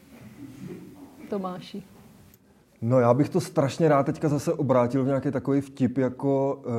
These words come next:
Speaker 2: eh, jsem to říkal, když nám volali ti dva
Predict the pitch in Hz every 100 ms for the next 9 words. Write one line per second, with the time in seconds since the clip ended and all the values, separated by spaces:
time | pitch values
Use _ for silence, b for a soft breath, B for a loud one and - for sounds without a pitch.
0 | 110 110 110 135 123 120 - 123 120 131
1 | 127 113 127 123 123 120 123 127 117 120
2 | 120 120